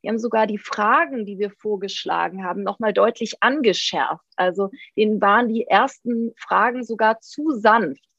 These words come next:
weil die wollten eigentlich, dass es richtig knallt auch zwischen den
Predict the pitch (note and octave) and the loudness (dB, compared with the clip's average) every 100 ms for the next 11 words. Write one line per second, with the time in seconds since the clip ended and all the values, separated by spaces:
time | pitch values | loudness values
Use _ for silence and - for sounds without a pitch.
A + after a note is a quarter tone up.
0 | _ _ - G#3+ G#3+ F#3+ G3 C4+ - C3 | _ _ 2 2 2 2 2 2 -2 -8
1 | F#3+ G#3+ G3+ G3+ G#3+ G3+ A3 - G#3+ - | -6 -8 -10 -10 -14 -10 -10 -10 -14 -14
2 | - G#3+ F#3 F3+ F3+ - D#3+ - _ - | -8 0 2 2 0 -6 -6 -8 _ -8
3 | G3+ G#3 - G#3 F#3+ F3 F#3+ F#3+ | -4 -4 -4 -2 2 2 0 -6